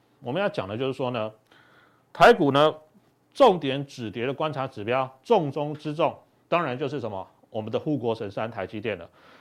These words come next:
那台积电呢，昨天也公布了它四月的营收，你会发现，哎，很棒哦，又创了新高呢，一千七百二十五亿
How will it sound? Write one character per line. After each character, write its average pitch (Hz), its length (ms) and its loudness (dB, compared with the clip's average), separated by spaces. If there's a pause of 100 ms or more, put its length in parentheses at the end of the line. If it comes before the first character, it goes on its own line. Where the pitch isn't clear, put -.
(120)
那 233 160 2
台 190 160 2
积 202 100 -2
电 208 180 4
呢， 160 200 0 (480)
昨 151 180 2
天 202 160 2
也 139 80 -2
公 147 220 -2
布 165 100 -2
了 160 80 0
它 143 100 -4
四 151 260 -10
月 143 120 -2
的 113 80 -4
营 104 160 -10
收， 113 280 -4 (560)
你 147 100 -4
会 214 80 0
发 202 160 -2
现， 190 260 -2 (120)
哎， 226 160 -2 (560)
很 147 180 -4
棒 220 240 2
哦， 175 240 0
又 202 100 0
创 196 200 -6
了 156 60 -4
新 160 220 -8
高 151 220 -2
呢， 131 120 -4 (460)
一 208 120 -6
千 185 340 0
七 180 180 -6
百 135 140 -2
二 131 180 -4
十 127 160 -10
五 104 140 -6
亿 120 200 -8